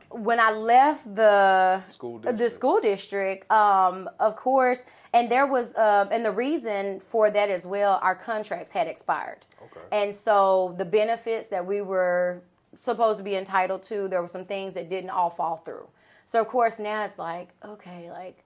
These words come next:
Speaker 1: I've really got to get out here and figure out my plan B 'cause this is kinda limited right here. So, um, at that point, I knew now I need to go back and get a business degree. Now I need to figure out what other avenue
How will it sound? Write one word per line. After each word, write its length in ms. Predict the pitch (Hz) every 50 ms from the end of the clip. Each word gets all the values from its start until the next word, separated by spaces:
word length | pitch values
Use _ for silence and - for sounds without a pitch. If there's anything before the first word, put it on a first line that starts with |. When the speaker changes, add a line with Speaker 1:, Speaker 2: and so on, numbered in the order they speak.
| _
Speaker 1:
I've 320 | - 196 202 214 220 214 185
really 280 | 175 185 208 220 208 185
got 200 | 175 180 175 175
to 40 | 175
get 160 | 175 180 190
out 140 | 180 180 180
here 200 | 185 202 190 180
and 120 | 175 175
figure 260 | 180 202 190 180 170 180
out 220 | 175 175 170 -
my 120 | 196 240 262
plan 360 | - - 208 190 180 175 175
B 400 | 180 302 392 392 330 254 240 226
'cause 340 | - 233 208 202 190 180 - _ _ _ _ _ _ _ _
this 420 | 214 262 294 330 330 285 320 - - -
is 300 | - 214 202 202 196 180 -
kinda 320 | - - 240 220 208 196
limited 480 | 196 208 269 370 427 403 294 202 180 139
right 220 | 147 170 180 175 185
here. 280 | 208 190 180 170 180 185
So, 500 | 180 - 233 214 208 202 190 190 190 -
um, 260 | - 196 185 180 180
at 180 | - 196 - 208
that 180 | 247 247 254 254
point, 280 | - - 240 214 208 -
I 100 | 180 190
knew 440 | 196 208 214 226 240 226 208 202 196 196 _ _ _ _ _ _ -
now 340 | 196 202 214 226 226 233 226
I 120 | - 208
need 380 | 214 214 202 202 202 196 196 196
to 500 | - - - 208 202 196 190 185 180 175
go 220 | 165 - 185 180 180
back 400 | 180 190 180 180 180 180 180 180 -
and 300 | - 185 170 170 170 151
get 180 | 165 185 180 -
a 140 | 165 175
business 460 | 170 156 147 190 180 175 - 180 160 -
degree. 300 | - 165 151 165 165 165
Now 480 | 175 180 185 196 208 214 214 220 214 -
I 140 | - 185 190
need 320 | 196 190 190 185 180 180
to 120 | - - 165
figure 340 | - - 196 180 165 175 175
out 500 | 170 170 170 170 170 165 165 165 - - -
what 360 | 185 175 175 180 196 202 -
other 240 | - 185 190 185 -
avenue 640 | - 175 185 185 180 170 175 175 175 175 175 170 170